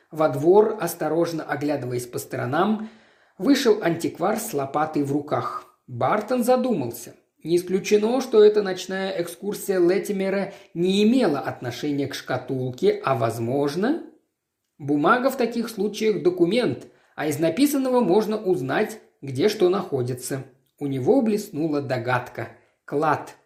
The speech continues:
Никаких сомнений это не вызывало. Он проследил за Леттимером до таверны "Лорд Нельсон", и пока антиквар заводил рукояткой мотор,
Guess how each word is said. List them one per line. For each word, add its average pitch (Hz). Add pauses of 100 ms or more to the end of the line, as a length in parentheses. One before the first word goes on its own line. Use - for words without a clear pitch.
(220)
Никаких 190
сомнений 226
это 190
не 175
вызывало. 131 (320)
Он 170
проследил 185
за 185
Леттимером 190
до 143
таверны 156
"Лорд 175
Нельсон", 143 (340)
и -
пока 202
антиквар 180
заводил 156
рукояткой 139
мотор, 247